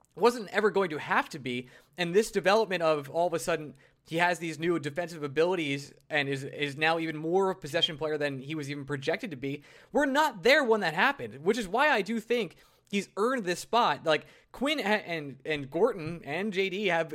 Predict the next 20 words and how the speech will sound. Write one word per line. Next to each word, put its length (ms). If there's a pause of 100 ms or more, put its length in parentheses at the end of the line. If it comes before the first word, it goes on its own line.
implemented 540
this 260 (420)
two 220
hundred 300
foot 260
game 420
sort 220
of 80
situation 560
where 140
it's 100
like 100
they 100
want 340
all 160
these 240
forwards 480
to 80
be 160
accountable 640